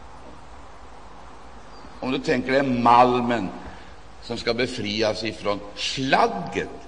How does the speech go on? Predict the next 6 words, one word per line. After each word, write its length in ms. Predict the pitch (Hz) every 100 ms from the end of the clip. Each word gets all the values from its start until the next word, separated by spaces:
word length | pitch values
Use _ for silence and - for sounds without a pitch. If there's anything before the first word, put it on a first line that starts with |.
| - -
det 280 | 131 165 202
är 40 |
ju 120 | 170
ingen 360 | 120 98 95 92
ljuvlig 600 | 95 107 85 85 82 85
erfarenhet. 800 | 82 73 78 64 57 53 55 -